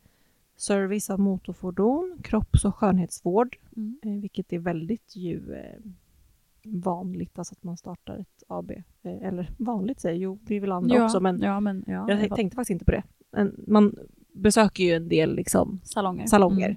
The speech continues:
Speaker 2: Mm.
Speaker 1: eh, och det behövs ju
Speaker 2: Mm.
Speaker 1: då.
Speaker 2: Men kan det inte vara så att man behöver en personalliggare till alla yrken som kräver en fysisk plats?
Speaker 1: Så kan det
Speaker 2: I
Speaker 1: nog
Speaker 2: princip.
Speaker 1: vara. Livsmedelsgrossist, tobaksgrossist.
Speaker 2: Mm. Och så vet man, jag jobbade på, um, typ en konferens.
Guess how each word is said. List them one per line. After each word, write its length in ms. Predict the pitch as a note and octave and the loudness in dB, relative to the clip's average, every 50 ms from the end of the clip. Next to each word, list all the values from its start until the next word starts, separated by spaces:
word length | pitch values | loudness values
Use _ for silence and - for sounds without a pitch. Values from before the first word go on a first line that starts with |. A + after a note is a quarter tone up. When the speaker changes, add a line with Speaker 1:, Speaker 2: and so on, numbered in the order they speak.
| - _ | -6 _
Speaker 2:
Mm. 320 | - A#3+ F#3 F3+ F3+ F3 F3 | -8 -8 -6 -6 -6 -8 -10
Speaker 1:
eh, 40 | - - _ _ _ _ _ _ _ _ _ _ | -12 -14 _ _ _ _ _ _ _ _ _ _
och 100 | - G#3 | -2 0
det 140 | F#3+ G3+ G3+ | 2 2 2
behövs 440 | F#3+ G3+ F#3+ E3 D#3 - - - - | 2 0 0 -2 -4 -6 -10 -10 -8
ju 100 | F3+ F3+ | -6 -2
Speaker 2:
Mm. 280 | - G#3+ G3 F#3+ G3+ A#3+ | 0 0 -2 -2 -6 -10
Speaker 1:
då. 160 | A#3 - - - - _ _ - | -12 -14 -16 -16 -20 _ _ -4
Speaker 2:
Men 240 | - A#3 A#3 A3+ | -2 0 0 0
kan 160 | A3+ - B3 A#3 | -2 -2 -2 -2
det 60 | A#3 | -2
inte 160 | A#3 A3 - | -2 -2 -2
vara 140 | A#3 A#3 A3+ | 0 0 0
så 100 | - - | 0 -2
att 80 | G#3+ - | -2 0
man 140 | G#3 G3+ G3 | 0 0 0
behöver 320 | G3+ G3 G3+ G3 F#3+ F#3+ | 0 -2 -2 -4 -4 -4
en 120 | F#3+ F#3 F#3 | -6 -6 -4
personalliggare 840 | - G3+ F#3+ - - G3+ F#3+ F3+ F3+ F3+ F3+ F3+ F3+ F3+ F3+ F3 F3 - - | -2 -2 -2 -2 -2 -4 -4 -4 -6 -8 -8 -6 -6 -6 -6 -8 -8 -10 -10
till 100 | - - | -8 -2
alla 280 | - G#3+ G#3 F#3+ F#3 F#3 | 0 0 0 0 0 0
yrken 380 | G3 F#3+ F#3 - - F3+ F3 E3+ | 0 0 0 -2 -6 -8 -8 -6
som 160 | - F3+ F3 | -6 -8 -8
kräver 280 | - F#3 F3 F3 E3+ | -6 -6 -6 -4 -4
en 100 | F3 F3 | -6 -6
fysisk 380 | E3+ - F3 F3 F#3 E3+ - C3 | -6 -4 -6 -4 -6 -8 -10 -8
plats? 540 | - F#4 - - _ - - - - - - _ | -8 -8 -8 -10 _ -12 -12 -12 -12 -14 -18 _
Speaker 1:
Så 220 | - - - E4+ | -14 -10 -8 -8
kan 160 | G4 - F4 A#3 | -6 -4 -2 0
det 60 | G3 | 2
Speaker 2:
I 40 | F#3 | 2
Speaker 1:
nog 80 | - | 2
Speaker 2:
princip. 380 | - A3 G3+ F#3 - - - - - | 4 2 2 0 -2 -6 -6 -4 -2
Speaker 1:
vara. 120 | - A3+ | -2 -2
Livsmedelsgrossist, 1200 | A3+ A#3+ B3 - - - - - G#3+ G#3 G3+ G3+ F#3+ F#3+ F#3 G#3 G3+ - A#3 B3 - - - - | -2 -4 -6 -4 -6 -6 -2 0 0 0 0 0 -4 -4 -6 -6 -8 -8 -8 -12 -12 -12 -14 -10
tobaksgrossist. 1040 | - - A3+ F#3 F#3+ F#3 - - - - - F#3 - - - - - _ _ _ - | -8 -8 -6 -4 -4 -6 -6 -10 -16 -16 -16 -16 -16 -18 -20 -20 -20 _ _ _ -8
Speaker 2:
Mm. 280 | A#3+ A#3 A3 A3 A#3+ - _ _ _ - _ _ _ _ _ _ - | -6 -4 -4 -6 -8 -10 _ _ _ -20 _ _ _ _ _ _ -10
Och 120 | A#3+ A#3 | -8 -6
så 100 | - B3 | -4 -2
vet 160 | A#3+ A#3 - | -2 0 0
man, 120 | A3+ G#3+ G#3 | 0 0 2
jag 180 | G#3 G3+ G3+ G3+ | 2 0 0 0
jobbade 400 | G3+ G3+ G3 G3 F#3+ F#3 G3 F#3 | 0 0 2 0 0 2 0 0
på, 340 | - - G3+ F#3+ F#3+ F#3 | 0 0 0 0 -2 -6
um, 320 | F#3 F#3 F3+ F3+ F3+ F3+ F3 _ _ _ _ _ _ _ _ _ _ _ _ _ | -8 -8 -8 -8 -10 -10 -14 _ _ _ _ _ _ _ _ _ _ _ _ _
typ 180 | - A3 G#3+ - | -2 -2 0 0
en 100 | G3 F#3+ | 0 0
konferens. 840 | D3 - F#3+ F3+ - F#3+ A3 A#3+ - - - - - - - - - | 0 -2 -2 0 0 0 0 0 -4 -6 -10 -12 -12 -12 -12 -12 -10